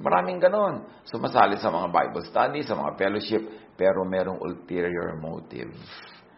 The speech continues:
Ito naman mga bagong born again, bago sa church, tiwalang-tiwala, akala lahat ng tao sa church ay sheep. Pero sabi ni Jesus, merong wolves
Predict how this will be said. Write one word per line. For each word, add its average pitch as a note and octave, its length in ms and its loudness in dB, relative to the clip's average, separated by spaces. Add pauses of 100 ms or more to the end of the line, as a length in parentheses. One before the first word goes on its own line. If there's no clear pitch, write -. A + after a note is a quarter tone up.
(600)
Ito C#3 180 0
naman C#3+ 220 10 (100)
mga G#2+ 140 4
bagong G2+ 320 4
born A2+ 240 4
again, D3 320 -6
bago G2+ 320 6
sa C#3 160 -4
church, E3+ 320 -2 (480)
tiwalang-tiwala, C#3 880 6
akala F#3+ 380 4
lahat C3 260 0
ng B2 140 -4
tao - 180 2
sa A#2+ 220 -6
church E3+ 260 -4
ay B2 140 -6
sheep. - 500 -6 (320)
Pero A#2+ 240 2
sabi G2 300 6
ni E2+ 80 0
Jesus, A2 260 -2
merong G2+ 240 2
wolves G#2+ 880 6